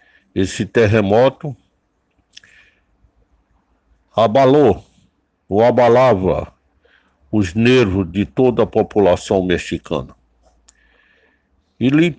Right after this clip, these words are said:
neste, nesse artigo uma jovem chamada Sarai Luna Pajas,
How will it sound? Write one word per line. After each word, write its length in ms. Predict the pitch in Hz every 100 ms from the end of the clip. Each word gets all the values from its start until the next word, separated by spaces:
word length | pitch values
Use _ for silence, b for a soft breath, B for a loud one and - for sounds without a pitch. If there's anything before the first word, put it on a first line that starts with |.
| _
neste, 500 | 147 160 143 - 147
nesse 380 | 120 139 131 147
artigo 600 | 131 - 139 139 139 127 _ _ -
uma 260 | 113 120 110
jovem 400 | 110 127 113 113
chamada 600 | - 104 98 101 98 101
Sarai 560 | - 101 95 104 107
Luna 440 | 104 113 117 101 92
Pajas, 720 | - 87 101 - 123 _